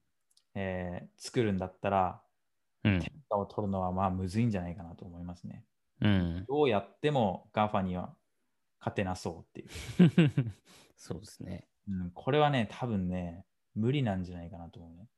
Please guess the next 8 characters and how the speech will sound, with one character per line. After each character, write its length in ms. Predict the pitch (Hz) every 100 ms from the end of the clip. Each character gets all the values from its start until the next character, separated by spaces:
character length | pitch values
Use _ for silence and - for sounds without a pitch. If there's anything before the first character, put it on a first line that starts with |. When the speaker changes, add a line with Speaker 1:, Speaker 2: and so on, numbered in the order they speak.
| _ _ _
Speaker 2:
う 60 | 107
ん。 360 | 95 87 85 - _ _ _ _ _ _ _ _ _ _
Speaker 1:
よ 140 | - 95
っ 60 | - -
ぽ 120 | 95
ど。 260 | 90 - _ _ _ _ _ _ _ _ _ _ _ _ _ _ -
ま 140 | 113
あ、 240 | 90 -